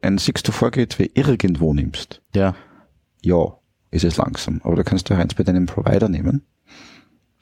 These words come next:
Speaker 1: Oder bei einem österreichischen Provider, möglichst, wenn es das Endpunkt des Datenausgangs auch relativ klar.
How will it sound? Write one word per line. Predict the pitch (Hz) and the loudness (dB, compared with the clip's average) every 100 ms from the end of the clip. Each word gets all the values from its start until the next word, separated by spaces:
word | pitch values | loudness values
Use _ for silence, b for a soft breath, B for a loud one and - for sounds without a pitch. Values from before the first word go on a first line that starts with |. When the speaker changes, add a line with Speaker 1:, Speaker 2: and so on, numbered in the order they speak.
| - | -6
Speaker 1:
Oder | 98 98 | -2 0
bei | 101 | 0
einem | 90 90 87 | 2 2 2
österreichischen | 131 123 - 85 82 | -2 0 0 0 0
Provider, | 78 82 - - 180 - _ | 2 2 2 2 0 -6 _
möglichst, | - 90 147 165 - - | -2 0 0 -4 -8 -8
wenn | - | -8
es | - | -4
das | - - | -4 0
Endpunkt | - 101 - - 110 - - | 0 0 0 -2 -2 -4 -4
des | 104 - | -4 -2
Datenausgangs | - - 113 - - - - | -2 0 0 0 -2 -4 0
auch | - | 0
relativ | 113 117 - 113 | 2 0 0 -2
klar. | - - | 0 0